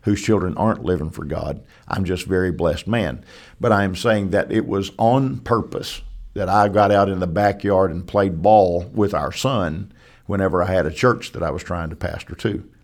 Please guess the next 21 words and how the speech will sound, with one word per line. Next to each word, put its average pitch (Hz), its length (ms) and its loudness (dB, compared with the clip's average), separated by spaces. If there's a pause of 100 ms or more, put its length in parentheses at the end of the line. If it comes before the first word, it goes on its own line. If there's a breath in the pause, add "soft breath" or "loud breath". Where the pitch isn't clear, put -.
and - 160 -8
I 85 60 0
was 80 120 -6
trying 90 220 -4
to 80 60 -6
be 76 180 -6
youth 92 340 -4
president - 460 -8
and 95 100 -6
all 87 140 -2
those 92 140 -6
kinds 85 180 -8
of 87 80 -12
things. 73 240 -12
So 90 280 -4 (300 loud breath)
I 101 120 0
think - 480 -4 (280)
the 107 120 -2
toughest 123 560 0
part 101 500 -4 (640)
of 90 500 -2